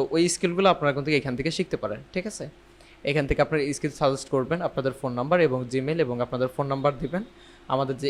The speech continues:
এক্সপার্ট আছে তারা হচ্ছে আপনাদের সাথে কন্ট্যাক্ট করে নেবে ইনশাআল্লাহ, ঠিক আছে? তো এখানে আমরা দেখাই যে, আহ, আমরা যে গ্রুপে পোস্ট করতেছিলাম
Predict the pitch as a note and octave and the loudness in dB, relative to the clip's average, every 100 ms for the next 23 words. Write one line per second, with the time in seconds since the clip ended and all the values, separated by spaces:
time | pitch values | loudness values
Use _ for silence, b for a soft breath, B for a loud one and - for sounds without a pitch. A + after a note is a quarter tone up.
0 | - - D#3 C3+ C#3+ G3 E3 C3+ C3+ - | -4 0 0 2 -2 0 2 2 0 -4
1 | B2 B2 B2+ D3 C#3 F3+ C#3 C#3 - D#3+ | -4 -4 -4 -4 -8 -6 -4 -2 2 2
2 | A#2+ A#2 A2+ A#2+ A2+ A2+ - - b b | 2 -4 -4 -6 -6 -8 -12 -20 b b
3 | b - - G3 G3 C#3 C3 - - - | b -20 -6 -6 -4 -10 -14 -20 -20 -20
4 | - - - C3+ C3+ - E3+ F#3 F#3 F3+ | -20 -20 -4 0 0 0 -2 0 4 4
5 | F#3 D3+ - D#3+ G#3+ B3 D3 C#3+ C#3+ - | 6 4 2 -4 -4 -4 -2 0 0 -4
6 | - - B2 - - C#3+ D#3+ E3 D3 D#3+ | -8 -2 0 0 -2 0 2 0 0 -2
7 | E3 - E3 E3 D#3 D3 - D3 | -4 -4 -4 -2 -2 -2 -2 -2